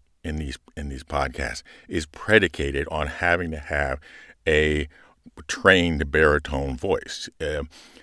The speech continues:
everything I'm saying about pausing, emphasis, um, presentation, breathing,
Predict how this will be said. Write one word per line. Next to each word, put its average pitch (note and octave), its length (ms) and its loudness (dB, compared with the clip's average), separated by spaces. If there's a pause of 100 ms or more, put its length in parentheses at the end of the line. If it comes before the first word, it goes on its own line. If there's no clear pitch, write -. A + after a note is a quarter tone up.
(240)
everything C#3 400 4
I'm G#2 140 4
saying F#2 240 0
about B1 280 -6
pausing, A2 680 2
emphasis, G#2+ 800 0 (500)
um, B1 540 -8 (220)
presentation, G2+ 1120 0 (340)
breathing, G2+ 760 2